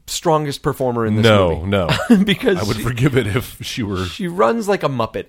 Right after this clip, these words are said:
Speaker 1: Speaking of Muppets, she runs like a fucking Muppet.
Speaker 2: <laughs> That's a puppet.
Speaker 1: Um, uh, so, yeah, the,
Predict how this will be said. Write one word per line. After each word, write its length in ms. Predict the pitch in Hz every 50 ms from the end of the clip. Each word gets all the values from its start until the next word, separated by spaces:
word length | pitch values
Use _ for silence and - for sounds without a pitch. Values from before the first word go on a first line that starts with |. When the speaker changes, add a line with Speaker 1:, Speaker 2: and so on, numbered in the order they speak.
| _ _
Speaker 1:
Speaking 380 | - - 202 226 - 220 220 202
of 80 | 185 165
Muppets, 480 | 143 135 135 - 127 123 - - -
she 160 | - - 160
runs 320 | 151 143 160 165 190 196 180
like 160 | 190 175 143
a 60 | 156
fucking 320 | - - 147 - - 131 120
Muppet. 340 | 117 113 - - 101 - -
Speaker 2:
<laughs> 120 | 196 185
That's 180 | 175 165 - 156
a 60 | 147
puppet. 300 | - 190 190 - 208 - _ _ - -
Speaker 1:
Um, 680 | 170 170 - - 165 160 156 151 147 151 151 143 131 - - - - _ _
uh, 420 | - 147 151 147 147 147 151 143 -
so, 540 | - - 190 180 175 170 165 165 160 160
yeah, 360 | 160 160 185 202 180 165 151 -
the, 220 | - 147 -